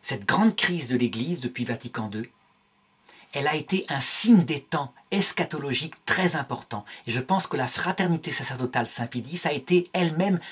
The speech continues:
un signe des temps. Elle a réalisé, à mon avis sans le savoir, le signe de Pierre dans l'Évangile. Quand Pierre reconnaît devant Jésus, « Tu es le Messie. »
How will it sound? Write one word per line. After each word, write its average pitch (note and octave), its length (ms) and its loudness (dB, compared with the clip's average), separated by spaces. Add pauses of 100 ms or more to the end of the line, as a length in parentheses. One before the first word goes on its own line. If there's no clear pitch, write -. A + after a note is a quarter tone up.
(140)
un C3+ 120 -6
signe G#3 520 4
des B2 160 -4
temps. A#2 260 -4 (1160)
Elle D3 160 2
a E3 80 4
réalisé, F3+ 760 2 (380)
à C3+ 120 2
mon F3 140 2
avis E3+ 220 2
sans C#3 160 -2
le C3 60 -2
savoir, C3+ 640 0 (560)
le B2+ 100 -2
signe F#3+ 480 4
de A#2+ 140 2
Pierre - 760 0
dans A#2 140 -6
l'Évangile. A2+ 540 -4 (1300)
Quand - 300 2
Pierre D3+ 520 2 (240)
reconnaît F3+ 680 6
devant B2 240 0
Jésus, « C3 480 0
Tu A#3 240 4
es G#3+ 60 8
le E3+ 120 4
Messie. » C#3+ 460 0